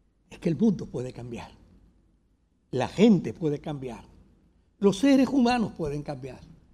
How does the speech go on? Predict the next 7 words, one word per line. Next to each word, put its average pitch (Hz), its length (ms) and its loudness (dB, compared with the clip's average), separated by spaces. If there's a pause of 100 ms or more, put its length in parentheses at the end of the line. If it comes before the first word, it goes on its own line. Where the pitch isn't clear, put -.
(280)
Nadie 285 760 4
es 269 380 6
irremediablemente 240 2250 2
incambiable. 156 800 -6 (540)
No, 226 460 2 (640)
el 156 160 -2
ser 262 280 2